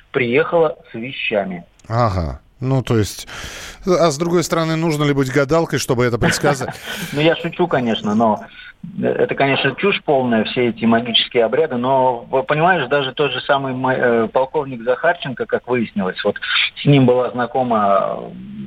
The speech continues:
Speaker 1: финансовый директор банка, а, и Захарченко якобы оказывал банку услуги, он предупреждал о возможных проверках. Так вот, она приносила на сеансы гадалки фотографии Захарченко, чтобы всё у него было на работе хорошо.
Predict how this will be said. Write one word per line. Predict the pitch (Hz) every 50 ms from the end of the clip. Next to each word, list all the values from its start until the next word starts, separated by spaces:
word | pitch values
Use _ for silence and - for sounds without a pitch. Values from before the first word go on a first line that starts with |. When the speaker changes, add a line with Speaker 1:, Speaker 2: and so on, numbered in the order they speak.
| - - -
Speaker 1:
финансовый | - - 135 131 127 120 - - 120 123
директор | 123 123 131 131 - - 120 113 107
банка, | 113 135 165 180 175 - - 113 95 - - - - - - - _
а, | - 95 95 92 95 95
и | 101 107 104
Захарченко | 113 123 - - 123 120 - - 110 107 - 113
якобы | 113 110 107 - 107 117 113
оказывал | 113 113 127 120 110 101 107 107
банку | 107 107 113 113 110 110 - 110
услуги, | 110 107 - - 139 151 156 139 117 110
он | 104 107 110 107 107 107
предупреждал | 117 117 113 117 107 - 123 117 110 117 120 110 107
о | 107
возможных | 110 107 104 117 117 107 104 110 110 -
проверках. | - 123 123 147 156 143 - - 123 -
Так | - 120 - -
вот, | 147 160 160
она | 143 139 143 147 147 143 135 139 135 131 - - - - - _
приносила | - 135 147 147 139 131 - - 160 170 165 165 147
на | 135 127 117
сеансы | - 135 131 131 127 - - 127 113 110 - _
гадалки | - 127 127 120 131 127 120 120 - 120 104 - - - - - -
фотографии | - 113 127 123 123 131 131 120 - 123 113
Захарченко, | 107 117 110 - 139 151 151 - - 131 113 110 107
чтобы | - - - 101 -
всё | - - 147 151
у | 151
него | 143 135 127
было | 117 131 131 131
на | 131 127 113
работе | 110 107 107 113 120 117 -
хорошо. | - 123 110 107 104 - - - 90 87